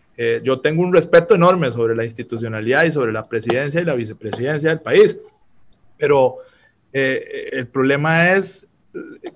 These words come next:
quién es el interlocutor de la zona ante el, ante el, ante el gobierno. ¿Tenemos un interlocutor válido?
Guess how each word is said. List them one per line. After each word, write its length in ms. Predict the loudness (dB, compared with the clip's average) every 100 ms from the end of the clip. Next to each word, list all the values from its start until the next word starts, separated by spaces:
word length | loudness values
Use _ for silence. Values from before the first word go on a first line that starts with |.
| _
quién 380 | 2 4 4 0
es 240 | 0 0 0
el 100 | 0
interlocutor 800 | 0 0 0 -2 -4 0 2 2
de 100 | 0
la 100 | 2
zona 320 | 2 4 2
ante 240 | -2 -4
el, 180 | -6 -6 -6
ante 340 | -10 -6 -4
el, 320 | -4 -6 -10 -16 _ _ _ _ _ _
ante 380 | -6 -4 -2 -2
el 80 | 0
gobierno. 580 | 2 4 4 2 -2 -8 _ _ _ -20 -20 -20 _
¿Tenemos 400 | 2 2 4 2
un 100 | 2
interlocutor 760 | 0 2 2 2 -2 2 2 4
válido? 500 | 2 2 -2 -6